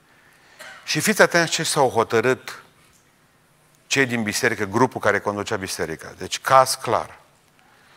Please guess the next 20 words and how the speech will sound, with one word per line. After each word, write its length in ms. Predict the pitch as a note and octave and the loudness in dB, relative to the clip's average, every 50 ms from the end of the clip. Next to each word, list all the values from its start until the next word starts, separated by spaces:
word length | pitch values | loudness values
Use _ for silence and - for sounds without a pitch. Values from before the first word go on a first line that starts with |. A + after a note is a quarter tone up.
| _ _ | _ _
Au 100 | - F#2+ | -12 -8
zis, 220 | F#2 G#2+ A#2+ A#2 A2 | -4 -4 -2 -2 2
„Domnule, 280 | G#2+ D3+ D#3 D#3 C3+ | 2 2 4 2 2
noi 160 | A#2+ C3 C3+ | 2 0 0
până 160 | C3+ - D#3 D#3 | 0 2 2 2
acum 200 | C#3+ - D3 D3 | 0 2 2 2
am 120 | C3+ B2 | 2 2
susținut 500 | - - B2+ A#2 - - A#2+ B2 C3+ B2 | 2 -2 -4 -6 -6 -6 -6 -6 -6 -4
o 60 | C3+ | -4
misiune 680 | A#2 A#2 A2 - - - B2+ A#2 A2 G#2+ G2 F#2+ F2+ E2+ - - - - - _ | -4 -2 -2 -4 -4 -4 -4 -4 -2 -2 -4 -4 -6 -8 -12 -20 -20 -20 -20 _
într-un 280 | - F#2+ F#2 G#2 G#2+ | -12 -8 -6 -4 -4
sat 240 | G2 - - C3 B2 | -2 0 0 0 0
cu 100 | - - | 0 2
amărâți. 560 | G#2+ G2+ G2+ G2+ G2+ G2+ D3+ - - - - - _ _ _ _ _ _ _ _ _ - - - - _ _ _ _ _ _ _ _ _ _ _ _ _ _ _ _ _ _ _ - - - - - - - - - - _ _ | 2 2 2 2 0 -2 -2 -4 -8 -12 -16 -18 _ _ _ _ _ _ _ _ _ -20 -20 -20 -20 _ _ _ _ _ _ _ _ _ _ _ _ _ _ _ _ _ _ _ -18 -18 -18 -18 -20 -20 -20 -20 -20 -20 _ _
Nu 140 | - A2+ D3 | 0 4 6
mai 140 | F3+ F#3+ F3 | 8 10 8
avem 280 | D3+ A#2 B2 A2+ G#2+ | 8 6 4 2 4
bani 300 | F#2 G2 F2 E2 D#2+ D2 - | 4 4 4 4 2 -6 -10
și 220 | - - - A#2 | -6 -4 -4 -2
tăiem 500 | - - B2+ C3 C3+ B2+ A2+ B2 B2+ A#2 | 2 6 6 8 8 6 4 2 -4 -8